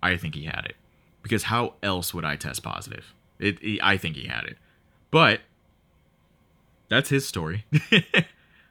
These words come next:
You can have totally different experiences with it. It can affect you so differently from another person. Like, one person could have very mild symptoms. One person could have no symptoms. Another person could end up on a ventilator from it.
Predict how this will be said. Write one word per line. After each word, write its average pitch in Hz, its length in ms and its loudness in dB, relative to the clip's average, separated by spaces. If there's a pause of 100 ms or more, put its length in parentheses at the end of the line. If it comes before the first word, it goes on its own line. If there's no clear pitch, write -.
(640)
You 123 120 0
can 123 120 4
have 113 140 2
totally 117 420 -2
different 87 260 -2
experiences 71 500 -8
with - 160 -10
it. - 120 -12 (1600)
It 104 100 -4
can 104 140 0
affect 92 280 -4
you 92 80 -4
so 98 320 0
differently 80 400 -4
from 80 180 -4
another 73 220 -6
person. - 380 -10 (1400)
Like, 80 200 -4
one 85 260 -4
person 92 460 -4 (400)
could 78 160 -8
have 82 200 -4
very 82 280 -4
mild 90 300 -4
symptoms. 107 420 -6
One 104 180 -6
person 110 280 -6
could 113 120 -6
have 107 100 -6
no 87 240 -4
symptoms. - 480 -10 (240)
Another 98 240 0
person 101 360 -4
could 85 240 -8
end 85 180 -6
up 80 200 -8 (120)
on 80 180 -6
a 73 40 -8
ventilator 67 640 -10
from - 240 -12
it. - 100 -14